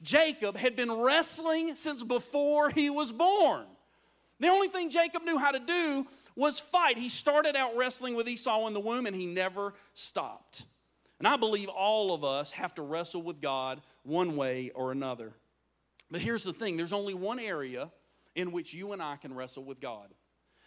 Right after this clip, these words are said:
There's only one area in which a man can wrestle with the Almighty and not die.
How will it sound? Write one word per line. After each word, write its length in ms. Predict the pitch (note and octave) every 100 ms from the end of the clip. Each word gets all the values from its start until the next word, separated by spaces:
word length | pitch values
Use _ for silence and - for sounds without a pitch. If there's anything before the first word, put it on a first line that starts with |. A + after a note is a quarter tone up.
| _
There's 160 | G3+ A3
only 260 | C4+ B3+
one 320 | G#3 G#3 C4 C#4+
area 500 | B3 A#3 E3 D#3 E3+
in 140 | E3+
which 200 | E3+ F3
a 80 | F#3
man 460 | F#3+ G#3 D3 B2+ C#3+
can 320 | - D#3+ C#3+
wrestle 380 | E3 E3+ - C#3
with 180 | C#3 -
the 140 | C3
Almighty 600 | C3 D3 E3 B2+ A2+ A2
and 100 | A2+
not 200 | A2+ A#2
die. 320 | A2 G2+ G2